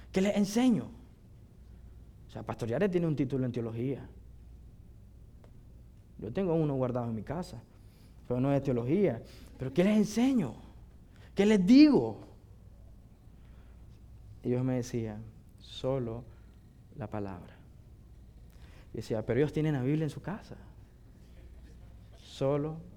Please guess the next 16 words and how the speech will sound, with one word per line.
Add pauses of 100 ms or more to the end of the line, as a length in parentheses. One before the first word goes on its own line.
(140)
la
palabra. (640)
Es
la
única
cosa
que
necesitamos (380)
decir,
hablar
o
explicar. (220)
Es
simplemente
la
palabra.